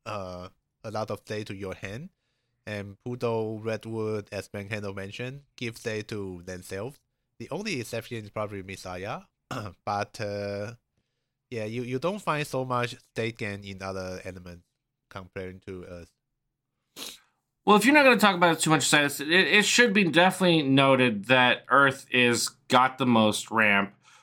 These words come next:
Speaker 2: all the way from Rosewater Char-, Charm to Take Root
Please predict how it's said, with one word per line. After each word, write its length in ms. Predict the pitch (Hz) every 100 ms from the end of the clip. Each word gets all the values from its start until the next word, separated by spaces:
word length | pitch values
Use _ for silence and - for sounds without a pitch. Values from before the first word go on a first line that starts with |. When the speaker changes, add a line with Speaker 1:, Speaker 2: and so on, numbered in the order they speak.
| _
Speaker 2:
all 140 | 131 143
the 80 |
way 80 | 143
from 260 | - 131 127
Rosewater 400 | 127 123 120 110
Char-, 460 | - 127 120 - -
Charm 460 | - 120 113 107
to 120 | 110 101
Take 320 | - 117 110
Root 340 | 113 113 107